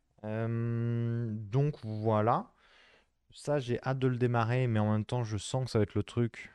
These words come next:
le genre de bouquin que je vais mettre du temps à démarrer, à me dire, « Attends, il me faut le bon, euh, les bonnes conditions, tu comprends, pour, euh, pour lire ça. Je peux pas juste lire ça entre, entre la poire et le fromage, bien sûr. » Euh, <laughs> pop, pop, pop, pop, pop.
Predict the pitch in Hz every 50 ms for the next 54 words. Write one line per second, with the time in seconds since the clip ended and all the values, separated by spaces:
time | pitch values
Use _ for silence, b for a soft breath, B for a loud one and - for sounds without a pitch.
0 | _ _ - 78 101 98 110 113 110 104 101 104 - - 120 113 98 95 90 90
1 | 90 90 90 90 85 92 87 - _ - 123 117 110 101 95 98 95 98 92 95
2 | 92 98 101 101 92 87 85 85 92 87 - 85 85 - 82 71 82 85 85 85
3 | - - - 101 98 98 95 90 85 - - 98 95 92 90 90 87 85 78 71
4 | 71 - - - 50 50 - 92 98 95 104 98 90 - - 101 92 82 82 -
5 | - - 92 92 95 92 - - - - 76 - - - 87 90 87 - - -
6 | - 76 76 73 64 - - - - - - 85 85 82 80 85 80 80 - -
7 | - 82 85 87 - - - - - 90 87 82 85 90 85 - - - 76 -
8 | - - 90 87 80 73 - - 71 - B B B B B B B B - 101
9 | 104 - - - 92 90 90 - - - 123 110 107 104 92 - - - - 113
10 | 107 104 104 104 101 98 95 92 92 92 92 - - 123 123 113 b b b b
11 | b b b b b b _ _ _ - - - - 160 95 95 90 85 101 -
12 | - _ - 156 - - 131 - - 117 - - 110 92 - 107 104 -